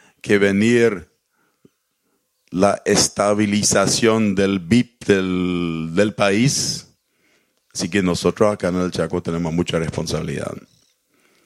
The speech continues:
Y también todos los que están en la mira, eh, de tal vez poder invertir o participar en ese desarrollo, eh, también tendrán un compromiso muy grande.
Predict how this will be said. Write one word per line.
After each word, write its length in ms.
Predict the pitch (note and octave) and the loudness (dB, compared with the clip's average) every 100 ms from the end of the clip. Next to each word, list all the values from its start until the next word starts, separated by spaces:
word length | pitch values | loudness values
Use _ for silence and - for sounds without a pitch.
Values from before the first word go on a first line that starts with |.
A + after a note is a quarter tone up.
| - _ _ _ _ | -20 _ _ _ _
Y 200 | E2 E2+ | 0 0
también 400 | - D#2+ E2 E2 | 0 0 0 0
todos 340 | - F#2 F#2 | 2 2 2
los 180 | F2 E2+ | 0 -4
que 220 | - F2 | -2 -2
están 640 | D#2+ - D#2 - F#2 F#2 F2+ | -2 -4 -6 -4 -4 -4 -4
en 120 | E2 | -6
la 80 | D#2 | -2
mira, 580 | E2 F#2 F2+ F2+ E2 - _ _ _ _ _ _ _ | 0 2 2 -2 -6 -16 _ _ _ _ _ _ _
eh, 280 | C2 D#2 D2+ | -6 -4 -2
de 480 | D#2 E2 D#2+ D#2 D2 | 0 0 0 -2 -6
tal 220 | - D#2+ | -6 -2
vez 180 | D#2+ F#2+ | 0 0
poder 500 | - E2 D#2+ F#2 F#2+ | 0 -2 0 0 -2
invertir 760 | - E2+ D2+ D2+ - G#2 G#2 G2+ - - _ | -4 -4 -4 -4 0 2 2 0 -4 -16 _
o 440 | - D#2+ E2 D2+ | -4 -2 -2 -2
participar 760 | E2 E2 E2+ - F2 - G#2+ G2+ | -4 -6 -6 -6 -2 2 2 2
en 200 | F2+ - | -2 -4
ese 220 | E2+ - | -4 0
desarrollo, 760 | G2 F#2+ G2+ F#2+ G2 G2+ G#2 G2+ _ _ _ _ _ _ _ _ - | 2 2 2 4 4 4 0 -4 _ _ _ _ _ _ _ _ -6
eh, 240 | D#2+ E2+ E2 | -2 -2 0
también 640 | F2 F2 F#2+ F#2+ F2+ D#2+ - - _ _ | 0 2 2 0 -2 -8 -20 -20 _ _
tendrán 640 | E2+ E2+ E2+ F#2 F#2+ F#2+ | -4 0 0 0 0 -2
un 180 | - E2+ | -2 -2
compromiso 720 | D#2+ E2+ D#2+ E2+ F2 F2+ F2 | -2 -2 0 0 0 0 0
muy 220 | E2 F2 E2+ | 0 0 0
grande. 460 | D#2 D2+ C2+ - | -2 -6 -6 -8